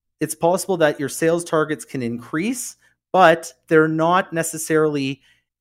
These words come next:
changing your pay by that much. It might not be impacting your pay, but what they might be doing is kind of threatening you for discipline, saying you're not meeting targets, you're not performing well.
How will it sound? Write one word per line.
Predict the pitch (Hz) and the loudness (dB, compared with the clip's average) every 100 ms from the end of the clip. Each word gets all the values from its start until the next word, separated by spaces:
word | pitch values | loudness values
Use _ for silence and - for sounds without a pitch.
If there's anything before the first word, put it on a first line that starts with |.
| _ | _
changing | - 160 151 139 139 | -6 -2 0 -2 -2
your | 123 | -4
pay | 117 - 220 | -4 -2 0
by | 175 127 | 2 2
that | 117 101 107 | 2 -2 -2
much. | 120 123 | -2 -2
It | |
might | 131 139 | -6 -4
not | 135 127 | -4 -4
be | 120 | -4
impacting | 113 117 117 113 107 | -4 -4 -6 -6 -8
your | 104 | -8
pay, | - 214 175 123 123 - _ _ | -6 0 0 0 -4 -14 _ _
but | 165 139 | 0 2
what | 143 147 | 0 0
they | 143 | 0
might | 139 135 - | 0 -2 -4
be | 120 | -8
doing | 120 175 160 123 113 120 120 _ - | -4 -2 0 0 -2 -6 -12 _ -4
is | 131 123 120 117 - _ _ | 0 0 -2 -4 -14 _ _
kind | 143 131 | 0 0
of | 117 | -2
threatening | - 151 156 - 143 123 | -4 2 2 0 -6 -2
you | 120 113 113 117 117 | -2 0 0 -4 -8
for | 123 | -8
discipline, | 117 156 151 - 113 107 | -2 -2 -2 -8 -8 -6
saying | 104 117 | -4 -4
you're | 113 | 0
not | 123 131 127 | 0 0 0
meeting | 127 123 120 | -8 -8 -4
targets, | 131 123 120 120 120 - | -2 0 2 2 0 -6
you're | 110 | -4
not | 127 131 | -4 -4
performing | 120 - 131 123 120 | -10 -4 -4 -2 -2
well. | 120 117 117 117 | 0 2 0 -2